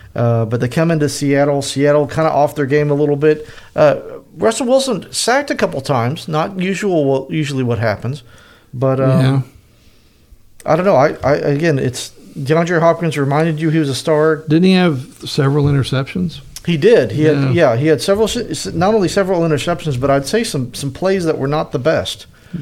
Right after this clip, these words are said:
Speaker 1: A lot of guys were just covered, and so there were some
Speaker 2: Yeah.
Speaker 1: coverage sacks, and then there was some
Speaker 2: They need Chris Carson to get back.
Speaker 1: They do. They
Speaker 2: Mm-hmm.
Speaker 1: do. He, he was a, he was an early scratcher last week. Hopefully this
Speaker 2: Mm-hmm.
Speaker 1: week we still haven't heard yet.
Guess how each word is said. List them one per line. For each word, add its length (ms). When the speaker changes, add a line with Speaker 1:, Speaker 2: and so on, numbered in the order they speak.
Speaker 1:
A 60
lot 200
of 60
guys 220
were 120
just 400
covered, 380
and 120
so 380
there 120
were 80
some 140
Speaker 2:
Yeah. 60
Speaker 1:
coverage 360
sacks, 400
and 100
then 140
there 140
was 160
some 300
Speaker 2:
They 140
need 200
Chris 220
Carson 380
to 80
get 180
back. 300
Speaker 1:
They 180
do. 400
They 220
Speaker 2:
Mm-hmm. 80
Speaker 1:
do. 240
He, 360
he 220
was 180
a, 120
he 240
was 160
an 80
early 360
scratcher 640
last 320
week. 220
Hopefully 360
this 220
Speaker 2:
Mm-hmm. 80
Speaker 1:
week 180
we 80
still 260
haven't 240
heard 260
yet. 380